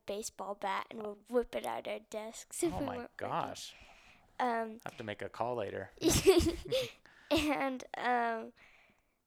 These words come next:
Speaker 1: yeah, so I just like how you can take a break
Speaker 2: Yeah.
Speaker 1: more.
Speaker 2: That is nice, kinda go at your own pace, grab a snack.
Speaker 1: Mm-hmm.
Speaker 2: What don't you like about homeschool?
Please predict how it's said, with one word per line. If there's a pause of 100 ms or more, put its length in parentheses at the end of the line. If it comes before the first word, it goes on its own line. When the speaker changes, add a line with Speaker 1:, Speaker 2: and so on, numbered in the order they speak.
(300)
Speaker 1:
yeah,
so
I
just
like
how
you
can
take
a
break (1300)
Speaker 2:
Yeah. (180)
Speaker 1:
more. (500)
Speaker 2:
That
is
nice,
kinda
go
at
your
own
pace,
grab
a
snack. (220)
Speaker 1:
Mm-hmm.
Speaker 2:
What
don't
you
like
about
homeschool?